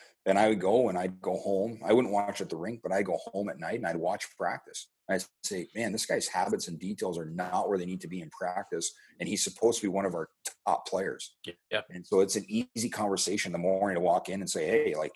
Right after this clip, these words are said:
Speaker 1: I saw, I can't see every single player during practice, but guess what? I can when it's on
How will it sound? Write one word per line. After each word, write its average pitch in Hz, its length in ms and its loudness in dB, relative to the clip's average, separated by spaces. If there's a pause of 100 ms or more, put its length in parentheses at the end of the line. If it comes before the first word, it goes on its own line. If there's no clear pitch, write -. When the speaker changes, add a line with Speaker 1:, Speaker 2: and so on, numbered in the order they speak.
(240)
Speaker 1:
I 113 140 4
saw, 104 480 2
I 87 120 6
can't 120 340 -4
see 107 240 0
every 98 300 0
single 95 240 -2
player 110 240 4
during 87 240 -2
practice, - 580 -2
but 85 200 0
guess 101 200 0
what? 87 200 0 (340)
I 92 80 8
can 107 320 0
when 98 100 0
it's 92 140 -2
on 87 160 2